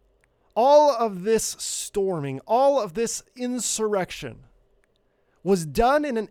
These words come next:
effort to protect the narrative that whites receive equal discrimination as people of color. And when you think about what this president represents, the current president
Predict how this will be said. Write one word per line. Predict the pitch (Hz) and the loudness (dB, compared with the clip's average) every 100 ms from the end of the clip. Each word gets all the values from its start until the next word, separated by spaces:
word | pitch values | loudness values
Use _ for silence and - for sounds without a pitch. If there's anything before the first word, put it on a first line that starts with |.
| - | -8
effort | 202 185 160 | -8 -6 -10
to | - - | -12 -10
protect | 170 - - 247 277 - | -10 -8 -4 -2 -4 -8
the | 320 | -8
narrative | 254 196 170 160 147 131 - _ _ _ _ _ _ _ | -4 -2 -4 -4 -10 -12 -14 _ _ _ _ _ _ _
that | - 151 196 | -8 -4 -2
whites | 151 156 165 208 285 - - | -4 -6 -2 -2 -2 -4 -12
receive | 240 214 - 208 185 175 - _ _ _ | -10 -10 -10 -10 -8 -10 -12 _ _ _
equal | - 262 - 294 | -10 -10 -6 -8
discrimination | 226 226 - 208 202 165 156 156 | -6 -8 -8 -8 -6 -8 -10 -12
as | 165 151 - | -10 -10 -12
people | - 170 - 147 | -12 -10 -8 -8
of | 143 | -10
color. | - 139 110 - _ _ _ _ _ _ _ _ _ _ _ _ _ _ _ _ _ - | -8 -6 -6 -14 _ _ _ _ _ _ _ _ _ _ _ _ _ _ _ _ _ -4
And | 214 | -2
when | |
you | 214 | -2
think | - 330 330 | -4 -4 -2
about | 294 240 208 | 0 0 2
what | 202 170 | 0 -2
this | 160 143 208 233 - | -8 0 2 2 -6
president | - - 196 196 139 107 - _ | -16 -8 -4 -2 -4 -10 -16 _
represents, | 131 208 220 214 180 165 127 - _ _ _ _ _ _ _ _ _ _ _ | -6 -6 -6 -8 -4 -6 -6 -12 _ _ _ _ _ _ _ _ _ _ _
the | 160 196 | -4 -4
current | - - 285 349 - | -2 -2 0 -2 -4
president | - 196 156 139 147 | -4 -4 -4 -6 -8